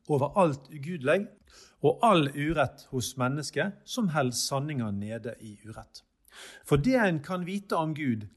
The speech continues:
ligger åpe framfor deg. Gud har selv lagt det åpe fram. For hans usynlige vesen, både hans evige kraft og hans guddom,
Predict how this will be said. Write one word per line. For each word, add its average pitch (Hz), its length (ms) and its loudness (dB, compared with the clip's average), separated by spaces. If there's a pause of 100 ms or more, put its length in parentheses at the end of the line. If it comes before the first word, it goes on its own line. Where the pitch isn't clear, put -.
ligger 185 400 -2
åpe 208 580 2 (220)
framfor 151 400 -2
deg. 117 160 0 (400)
Gud 175 280 0
har 185 140 0
selv 208 440 0 (240)
lagt 160 340 0
det - 180 -8
åpe 156 560 -2
fram. 110 340 0 (420)
For 165 180 2
hans 214 300 4
usynlige 156 540 -2
vesen, 135 480 0
både 127 200 -4
hans 120 280 -6 (260)
evige 135 380 0
kraft - 460 -4
og 175 120 -2
hans 170 260 -2
guddom, 175 380 0